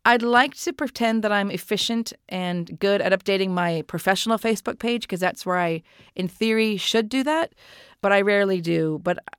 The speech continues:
I should be better. So in theory, my professional Facebook page is where I post my classes. Um, but they're usually quite small and quite limited, so they're kinda hard to get a seat in. Um, but I do post on there when I can,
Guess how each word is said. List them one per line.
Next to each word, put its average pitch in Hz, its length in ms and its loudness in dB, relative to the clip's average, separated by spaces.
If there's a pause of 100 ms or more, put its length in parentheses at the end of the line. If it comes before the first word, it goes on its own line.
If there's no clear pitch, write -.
I 180 80 0
should 180 200 -4
be 170 100 -4
better. 156 280 -2
So 202 160 -2
in 233 80 2
theory, 285 420 2
my 202 240 2
professional 220 480 -2
Facebook 190 380 -4
page 185 260 -4
is 170 120 -4
where 175 100 0
I 165 80 0
post 165 500 -2 (320)
my 170 120 2
classes. - 640 -4 (580)
Um, 196 160 2
but 214 100 2
they're 220 100 2
usually 262 280 0
quite 240 260 0
small 214 200 2
and 214 100 0
quite 208 180 4
limited, 202 400 -2
so 175 140 -2
they're 170 100 -2
kinda 190 240 -4
hard 196 240 -2
to 208 60 -6
get 214 120 -2
a 214 60 -2
seat 254 240 -4
in. 330 180 -4 (400)
Um, 190 180 0
but 196 120 2
I 190 100 4
do 208 240 -2
post 208 320 -2
on 185 100 -2
there 180 140 -2
when 170 120 -4
I 170 80 -4
can, 160 420 -6